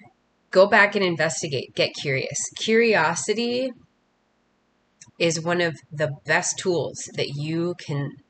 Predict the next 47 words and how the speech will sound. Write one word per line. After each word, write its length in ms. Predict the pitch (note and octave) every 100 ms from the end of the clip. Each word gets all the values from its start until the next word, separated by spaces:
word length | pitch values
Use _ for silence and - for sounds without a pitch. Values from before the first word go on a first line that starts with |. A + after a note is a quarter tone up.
| _
begin 440 | C#3+ C#3 D#3 E3
to 120 | E3
live 240 | D#3 D3 C#3+
your 120 | C#3
life 260 | B2+ C3+ -
with. 140 | - - _
Just 260 | D3+ - -
ask 220 | D#3 F3 -
why. 260 | - C3 - - _ _ _ _ _
Why 180 | - D3
am 140 | F3+ F#3
I 100 | E3
doing 300 | D3+ E3 D3
this? 240 | - - -
Why 200 | C3+ E3
do 120 | E3+
I 100 | D3
feel 240 | - C#3+
this 200 | C#3 C#3 -
way? 180 | C3 -
What 260 | C#3 D#3
is 140 | F#3 F#3
playing 320 | - D3+ D3
through 220 | C#3+ D3
my 140 | C3+
head? 320 | C3+ C3+ B2+ - _ _ - - _ _ _ _ _
Why 320 | C3+ C3 C3+
do 100 | F#3+
I 120 | F#3+
think 260 | F#3 C#4 D#4
that? 220 | C#3+ -
Where 280 | - C3 D3
did 140 | G3+ A3
I 60 |
get 180 | A3+ B3
that 180 | - C#3+
from? 280 | D3 B2 - -
It 140 | E3+
sounds 560 | - F#3 G#3 A3+ A#3+ G#3+
very, 600 | D3+ F3 F#3+ G#3 G#3 G#3
like, 480 | F3+ C#3+ - - - _ _ _ _ _ _ _ _ _
not 200 | D3+ C3
meta, 300 | D#3 D#3 D3+
but 120 | D#3
it 120 | E3 -
sounds 500 | F3 F3 G3 G3 E3+
very, 720 | E3 E3+ E3+ E3+ E3+ E3+